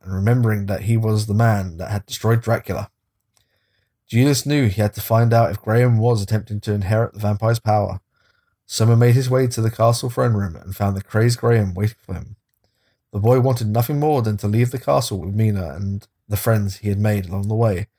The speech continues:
but Graham was furious that Soma was able to absorb the powers of the monsters he had encountered, and in Graham's mind, Soma had committed the crime of theft against him and attacked. After summoning a demon to help him,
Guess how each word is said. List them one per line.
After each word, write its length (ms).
but 140
Graham 320
was 160
furious 460
that 160
Soma 400
was 280
able 200
to 100
absorb 480
the 80
powers 480
of 80
the 80
monsters 480
he 160
had 120
encountered, 580
and 120
in 100
Graham's 400
mind, 460
Soma 340
had 220
committed 320
the 80
crime 320
of 80
theft 340
against 340
him 240
and 140
attacked. 640
After 160
summoning 360
a 60
demon 340
to 80
help 200
him, 220